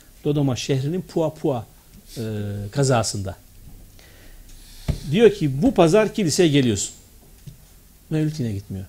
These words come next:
Bir güzel dövüyor Mevlüt. "Önümüzdeki pazar geleceksin." Mevlüt kaçıyor. Öyle böyle Mevlüt gitmiyor.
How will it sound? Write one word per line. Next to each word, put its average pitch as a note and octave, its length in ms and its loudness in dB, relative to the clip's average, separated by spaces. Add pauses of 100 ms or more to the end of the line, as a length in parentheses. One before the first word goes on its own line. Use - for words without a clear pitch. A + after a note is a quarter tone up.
(840)
Bir A3+ 60 -6
güzel D#3+ 320 0
dövüyor A2+ 280 0
Mevlüt. F#2+ 220 -8 (1300)
"Önümüzdeki D#3 400 2
pazar C3+ 260 -2
geleceksin." G#2+ 560 -6 (760)
Mevlüt C#3 240 -6
kaçıyor. - 380 -10 (1160)
Öyle E3+ 360 6
böyle D#3 260 2
Mevlüt C3 300 -4
gitmiyor. G2+ 380 -6